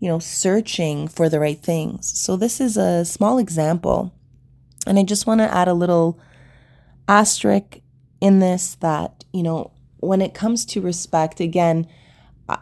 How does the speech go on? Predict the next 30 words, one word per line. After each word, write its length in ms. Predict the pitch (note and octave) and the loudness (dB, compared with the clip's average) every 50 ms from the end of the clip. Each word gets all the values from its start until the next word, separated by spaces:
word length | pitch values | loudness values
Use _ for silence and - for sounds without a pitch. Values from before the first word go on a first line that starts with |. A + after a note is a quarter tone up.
| - - | -6 -2
I'm, 320 | - G3 G3 G3+ G3+ G3+ G3 | 0 2 4 4 4 4 4
I 160 | - - F#3 | 2 2 2
might 180 | F#3+ G#3 B3+ | 2 2 2
not 180 | B3+ G#3 G3 - | 0 0 -2 -2
be 80 | - F3+ | -2 -2
using 440 | E3+ F3+ G3 G3 F#3+ F#3+ E3+ E3 | -2 0 0 0 0 -2 -2 -2
the 100 | D#3+ D#3+ | -2 -2
right, 300 | D3+ D#3+ D#3 D#3 D#3 - - - - | 0 0 0 0 -2 -6 -10 -14 -8
the 120 | - E3 D#3 | -4 -2 0
right 200 | E3 D#3+ D#3 E3+ | 0 0 0 0
word 300 | D#3+ D#3 D3+ D#3 D#3 D#3 | 0 0 2 2 0 -2
here, 480 | - - - G3 G3 G3 G3+ G#3+ - - _ _ _ - | -4 -6 -2 0 0 0 0 -2 -4 -8 _ _ _ -6
uh, 240 | - D#3+ D#3 E3 | -4 -2 -2 -2
because 360 | E3+ E3+ E3+ E3+ - F#3+ E3+ F#3 | -2 -4 -6 -4 -4 -2 -2 0
I 80 | F3+ | 0
don't 160 | F3+ G3 F#3 | 0 2 2
want 180 | F3+ F3+ F#3 F#3 | 2 2 2 0
it 120 | F#3 F3+ - - - | 0 -2 -6 -8 -4
to 360 | - F3+ E3+ E3 D#3+ D#3+ D#3+ | -2 0 0 0 0 -2 -4
have 260 | E3 D#3+ F3+ E3+ E3 E3 | -4 -2 -2 -2 -2 -2
the 80 | E3+ | -4
connotation 800 | E3 - F3 E3 D#3+ E3 E3 - - E3+ E3 D#3+ - - F3 E3 | -4 -2 -2 -2 0 -2 -4 -4 -4 -4 -4 -4 -4 -4 -4 -2
of 340 | D#3 D3+ D3 D3 D3 C#3+ - _ _ - - - _ _ _ _ _ | -2 -2 -2 -4 -4 -8 -12 _ _ -20 -20 -20 _ _ _ _ _
having 300 | - F3+ F3 F3 F3+ F3 | 0 2 2 2 2 0
respect 480 | E3 D#3+ D#3+ - - - D#3 D#3 - - | 0 -2 -4 -4 -4 -2 -4 -4 -4 -10
for 320 | - - - D#3+ D3 D3 | -18 -10 -6 -2 -2 -2
someone, 560 | D#3+ - - - F#3 F#3+ F#3+ G3 G3+ A3 A#3 A3 | -2 -2 -2 0 0 2 2 2 2 0 0 -2
because 580 | - G#3+ - - - F3+ E3+ E3+ F3+ F3 - - - - | -4 -8 -8 -4 -2 0 0 0 -2 -6 -12 -10 -4 -2
I 120 | F3+ F3+ | -2 -2
respect 460 | F3+ F#3+ F3+ - - - E3+ E3 - | -2 -2 -6 -4 -2 -2 -2 -2 -4